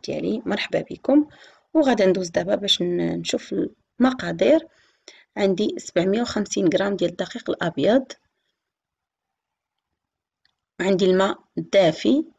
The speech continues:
عندي، آه، معلقة كبيرة ديال السكر، ومع نص معلقة كبيرة ديال الخميرة،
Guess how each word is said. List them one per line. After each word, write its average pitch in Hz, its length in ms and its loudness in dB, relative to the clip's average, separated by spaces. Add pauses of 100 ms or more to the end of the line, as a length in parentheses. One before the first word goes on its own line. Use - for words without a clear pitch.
(1000)
عندي، 196 600 0
آه، 180 220 2
معلقة 196 680 -2
كبيرة 185 460 2
ديال 160 180 0
السكر، 196 640 -2 (540)
ومع 226 260 4
نص 349 360 -2
معلقة 185 300 0
كبيرة 180 340 0
ديال 170 200 -4
الخميرة، 175 580 -2